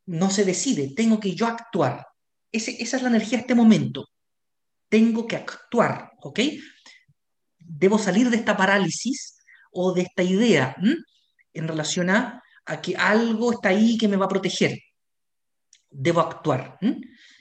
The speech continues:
Por ejemplo, el no actuar es una acción también,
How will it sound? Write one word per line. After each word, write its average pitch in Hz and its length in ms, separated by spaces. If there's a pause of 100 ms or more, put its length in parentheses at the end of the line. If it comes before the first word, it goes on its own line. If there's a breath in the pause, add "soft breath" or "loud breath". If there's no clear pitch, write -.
(220 loud breath)
Por 160 140
ejemplo, 208 640
el 170 480
no 156 260
actuar 220 720 (1160)
es - 180
una 196 80
acción 165 640 (100)
también, 135 560